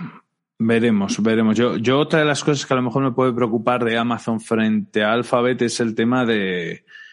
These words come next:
de las tensiones a nivel salarial, ¿no? Una de las cosas que están empezando a preocupar mucho es que con esta impresión de moneda desmedida,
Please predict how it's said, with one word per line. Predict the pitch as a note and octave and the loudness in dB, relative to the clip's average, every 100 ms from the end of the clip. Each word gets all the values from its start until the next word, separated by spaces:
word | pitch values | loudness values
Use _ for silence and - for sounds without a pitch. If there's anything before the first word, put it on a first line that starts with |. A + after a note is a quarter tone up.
| - _ - | -20 _ -4
de | A2 G2 G2+ G#2 | -2 0 0 2
las | G#2+ - | 0 -2
tensiones | - G#2+ G2 - A#2 B2 C#3 C#3 C#3 | -2 0 0 0 2 2 0 0 0
a | |
nivel | A#2 A2 A2 A#2 B2+ B2+ A#2+ | 0 0 0 0 0 0 -2
salarial, | A#2+ G2+ G2 G#2 F2+ F2 | 0 0 0 0 -2 -6
¿no? | B2 - _ - | -10 -12 _ -4
Una | A2+ A2+ | 0 2
de | A#2+ | 2
las | A#2 - | 0 0
cosas | A#2+ A2+ A#2+ A2 | -2 0 0 -2
que | - A2 G#2+ A2 | 0 0 2 0
están | G#2 - A#2 | -2 -2 -2
empezando | A2+ A#2 A#2 | -2 -2 -2
a | G#2+ | -2
preocupar | A2 A2 A2 A2 | -2 -2 -2 0
mucho | A2+ A#2+ - C3+ C3 | 0 -2 0 0 2
es | A#2+ A2 - | 0 -2 -4
que | A#2 | -4
con | A2 G#2+ A2 | -2 0 0
esta | A2 | 0
impresión | A2+ A2+ G#2+ A2+ | 0 0 0 0
de | A2+ | 2
moneda | G#2+ A2 A2+ A2 A2 G#2+ | 2 2 2 2 2 0
desmedida, | G2+ G#2 G#2+ A2 B2 C3+ D#3 | 0 -2 0 0 0 0 -2